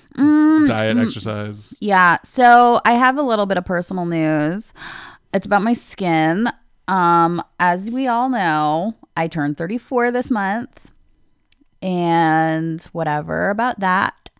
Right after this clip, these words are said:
Speaker 1: But I have since become absolutely obsessed with my skincare. And I started using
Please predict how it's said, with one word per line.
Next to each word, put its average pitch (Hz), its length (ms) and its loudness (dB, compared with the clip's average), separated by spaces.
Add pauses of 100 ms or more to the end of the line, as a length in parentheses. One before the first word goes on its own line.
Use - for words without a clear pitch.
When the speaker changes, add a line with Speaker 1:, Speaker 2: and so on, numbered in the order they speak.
(520)
Speaker 1:
But 185 600 6
I 196 200 4
have 196 280 -2
since 214 320 -4
become 185 480 -2 (300)
absolutely 175 960 0
obsessed - 560 -6
with 165 120 -8
my 151 120 -6
skincare. 123 760 -10 (1080)
And 185 680 2 (100)
I 180 180 0
started 190 440 -4
using 175 680 -6